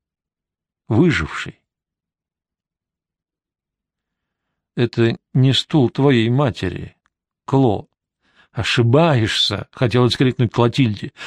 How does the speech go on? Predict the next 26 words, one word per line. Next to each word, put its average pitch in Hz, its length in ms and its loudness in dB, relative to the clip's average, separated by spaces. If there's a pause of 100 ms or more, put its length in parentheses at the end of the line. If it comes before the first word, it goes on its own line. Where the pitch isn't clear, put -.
(200)
«Очень 170 420 4
даже 151 320 4
ее», — 160 600 2 (480)
помешала 147 520 2
Валентина. 117 640 -2 (760)
«Вы 156 120 2
закончили 175 540 2
ругаться?» 147 720 0 (600)
Она 123 220 2
была 117 240 4
в - 40 -6
халате 127 520 0
Бетти 127 480 0
Буб, 135 340 0 (500)
непричесанная 143 880 0
и 156 200 -2
почему-то 143 640 0
осунувшаяся. 104 960 -2 (1000)
Девочка 135 420 2
села 131 320 2
за 120 140 0
стол 160 400 -2
на 127 160 -2
место 123 280 0
призрака 117 540 0
Николя, 120 480 0